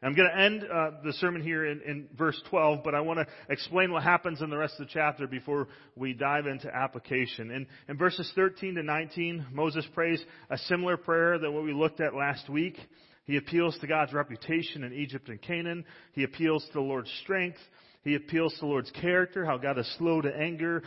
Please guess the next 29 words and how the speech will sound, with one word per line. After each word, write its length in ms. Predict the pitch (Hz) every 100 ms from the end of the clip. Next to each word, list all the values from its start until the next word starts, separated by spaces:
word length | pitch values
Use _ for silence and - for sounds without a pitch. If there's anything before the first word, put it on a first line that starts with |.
| - -
abounding 520 | 117 151 165 160 147
in 120 | 139
love, 380 | 147 151 151 139 - - -
forgiving, 640 | 127 117 156 147 147 147 135
and 140 | 117 113
just. 480 | 117 175 180 - - - _ _ _ - -
In 60 | 151
verses 300 | 156 156 -
twenty 300 | 185 180 180
to 80 | 156
forty-eight, 640 | - 175 165 147 160 170 - -
the 60 | 135
Lord 260 | 139 170 156
explains 640 | - - 165 170 170 165 - _ _ 139
his 120 | -
punishment. 580 | - 180 185 - 196 202 - _ _ _ _
He's 140 | 135
gonna 220 | 127 170 165
forgive 420 | 156 135 160 156
them, 300 | 190 214 196 - - -
but 120 | 143
they're 100 | 147
not 200 | 147 156
exempt 320 | 139 156 151
from 100 | 160
the 80 | 156
consequences. 800 | - 170 165 - - 104 - 82 - - _ _ -
And 120 | 120
so 220 | - 147